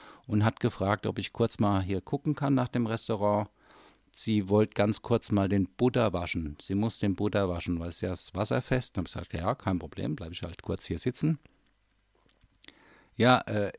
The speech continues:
irgendwie, es hat dann über eine Stunde gedauert. Nach einer Stunde kam die zurück.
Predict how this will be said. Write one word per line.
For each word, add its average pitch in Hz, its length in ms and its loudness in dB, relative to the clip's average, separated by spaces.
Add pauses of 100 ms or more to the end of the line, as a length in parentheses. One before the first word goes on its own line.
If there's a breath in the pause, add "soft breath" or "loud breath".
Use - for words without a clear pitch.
(140)
irgendwie, 120 640 0 (440)
es - 160 -6
hat 117 120 0
dann 113 320 0
über 135 200 4
eine 127 160 8
Stunde 147 400 4
gedauert. 104 540 2
Nach 107 120 4
einer 110 140 4
Stunde 143 380 2
kam 107 260 2
die 101 120 -2
zurück. - 420 -10